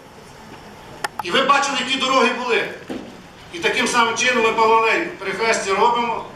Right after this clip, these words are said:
робимо. І це не на роки. Казали, що перехрестя з, е,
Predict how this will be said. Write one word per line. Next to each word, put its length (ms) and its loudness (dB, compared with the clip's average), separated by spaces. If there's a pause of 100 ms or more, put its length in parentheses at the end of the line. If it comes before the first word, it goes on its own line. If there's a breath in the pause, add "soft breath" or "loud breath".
(140)
робимо. 400 0 (280)
І 40 -12
це 120 0
не 100 4
на 80 2
роки. 260 2
Казали, 380 0
що 200 -2 (320 loud breath)
перехрестя 520 2
з, 160 -4
е, 300 2